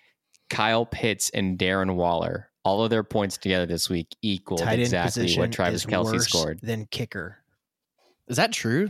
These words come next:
Speaker 3: The exact
Speaker 1: That is true.
Speaker 3: point?
Speaker 1: Yeah, that is true. Exactly. Mark Andrews with ten point two,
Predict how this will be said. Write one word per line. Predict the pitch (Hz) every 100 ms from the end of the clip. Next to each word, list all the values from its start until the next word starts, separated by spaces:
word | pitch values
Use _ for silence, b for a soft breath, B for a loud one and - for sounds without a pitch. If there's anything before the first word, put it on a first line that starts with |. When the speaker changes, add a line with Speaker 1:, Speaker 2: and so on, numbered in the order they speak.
| 147
Speaker 3:
The | 104 113
exact | 101 101 123
Speaker 1:
That | 101 110
is | 101
true. | - 113 98
Speaker 3:
point? | 107 113
Speaker 1:
Yeah, | 95 90
that | 95 98
is | 98
true. | - 107
Exactly. | 92 98 98 92 90 92 90 B B _
Mark | 107 120 127
Andrews | 127 127 113
with | 101
ten | - 104
point | 101 107 101
two, | - 95 92 90